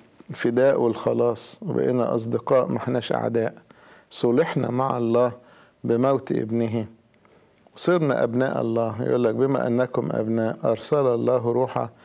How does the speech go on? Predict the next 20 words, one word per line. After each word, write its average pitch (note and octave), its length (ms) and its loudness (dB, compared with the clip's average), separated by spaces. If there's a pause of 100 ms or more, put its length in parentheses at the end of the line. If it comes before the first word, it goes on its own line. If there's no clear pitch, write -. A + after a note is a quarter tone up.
(440)
ابنه A#2+ 400 -2 (140)
إلى A#2 260 0 (180)
قلوبكم". A2+ 600 -2 (840)
صرنا C#3+ 480 0
أبناء A#2+ 360 0
الله، A2+ 340 -2
والابن C#3 640 -2 (720)
لا A#2+ 180 2
يمكن E3 500 0
يفقد D3+ 400 0
صفة D#3 380 -2
إنه C#3+ 260 0
ابن. D#3+ 140 -4 (260)
يعني B2 400 -2
إن C3+ 180 -6 (440)
لو B2 200 4
أنا C#3+ 160 2
عندي B2 400 2
ابن A2 280 -2 (720)
وزعلني، A#2+ 720 2